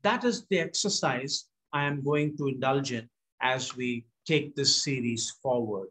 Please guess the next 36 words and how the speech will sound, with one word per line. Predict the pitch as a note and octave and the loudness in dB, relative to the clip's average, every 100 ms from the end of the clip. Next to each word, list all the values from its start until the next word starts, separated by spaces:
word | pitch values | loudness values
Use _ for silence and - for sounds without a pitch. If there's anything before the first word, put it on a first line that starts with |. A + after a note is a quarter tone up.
| - | -8
I'm | A#2 | -4
not | C#3+ D3+ | 0 -2
sure, | - D3 B2+ B2 - _ | 0 0 2 0 -8 _
quite | - D#3+ D#3+ | 6 6 6
sure | - C#3+ | 4 4
at | C3 B2+ | 4 2
how | C#3 C#3 | 2 4
many, | C#3+ C#3 C3+ _ _ _ _ | 4 4 0 _ _ _ _
uh, | C3+ B2 | 2 2
sessions | A#2 - C#3+ D3+ C#3 C3 | 4 4 4 4 2 2
we'll | B2 A#2+ A#2 | 2 2 2
do, | C3+ C3+ C3+ | 2 2 2
but | B2 A#2+ - | 0 -2 -2
we'll, | D#3 D3 - | -4 -4 -8
we'll, | - C3+ C3+ | -4 -4 -2
we'll, | C#3 C#3 | -2 -2
we'll | D#3 | 0
at | C#3+ C#3+ | 0 4
least | F3+ - - | 4 4 2
do | C#3 B2+ - _ _ | 2 2 -2 _ _
three | - D3 | 0 4
or | B2+ | 4
four, | - D3 B2 A#2+ - _ _ - | 4 4 4 2 -4 _ _ -6
uh, | A#2+ A2+ A2+ A2+ - _ _ - | -2 0 0 -2 -8 _ _ -4
to | C#3+ B2+ A#2 A2+ | 0 2 2 0
f-, | - - - | -4 -16 -4
complete | C#3 A#2 B2+ | -2 0 -2
the | - | -2
series. | - C3 A#2 G2 - - - _ _ _ _ _ _ _ - | -4 0 -2 -2 -8 -14 -18 _ _ _ _ _ _ _ -6
So | - D4+ | 6 8
what | F#3 C4+ D4+ | 10 8 10
are | D4+ A#3 | 8 8
these | A3 G#3+ | 6 6
spiritual | - G3 G3+ G3+ E3+ | 6 6 8 6 4
disciplines | C3+ C3+ G3 G#3 A3 G#3+ | 2 0 2 4 4 4
that | G#3 | 0